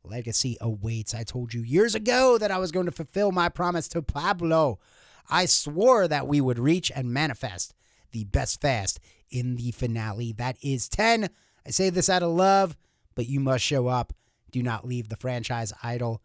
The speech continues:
You have a very important role to play. Hobbs can't be played by no other. I hope that you rise to the occasion and fulfill your destiny." Or I guess the real way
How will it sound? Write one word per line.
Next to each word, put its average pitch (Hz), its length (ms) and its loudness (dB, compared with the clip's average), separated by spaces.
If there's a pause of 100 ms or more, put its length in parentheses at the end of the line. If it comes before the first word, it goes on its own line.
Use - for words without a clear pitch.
(300)
You 147 80 2
have 120 80 -2
a 120 40 -10
very 190 260 4
important 180 440 0
role 185 160 2
to 175 80 -4
play. 202 340 2
Hobbs 247 280 2
can't 269 280 -2
be 240 140 -4
played 247 320 2
by 226 160 0
no 233 240 2
other. 233 480 0 (380)
I 143 160 -2
hope 185 160 0
that 151 160 -2
you 165 100 -2
rise 165 300 0
to 160 80 -6
the 160 120 -4
occasion 147 540 -2 (380)
and 214 100 -2
fulfill 123 340 -2
your 120 160 0
destiny." 113 760 -2 (500)
Or 147 280 2
I 151 120 -2
guess 151 180 2
the 139 140 0
real 160 260 4
way 131 380 0